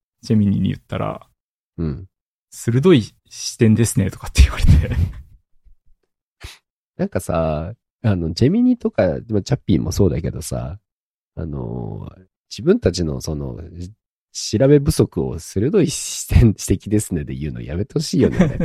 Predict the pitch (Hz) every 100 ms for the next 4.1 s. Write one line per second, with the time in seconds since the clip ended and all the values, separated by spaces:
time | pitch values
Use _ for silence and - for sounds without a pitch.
0 | - - 147 135 120 117 - - - _
1 | _ _ - - 113 - - - - -
2 | - - 196 - 247 - 294 - - -
3 | _ _ - - _ _ - - - -
4 | 202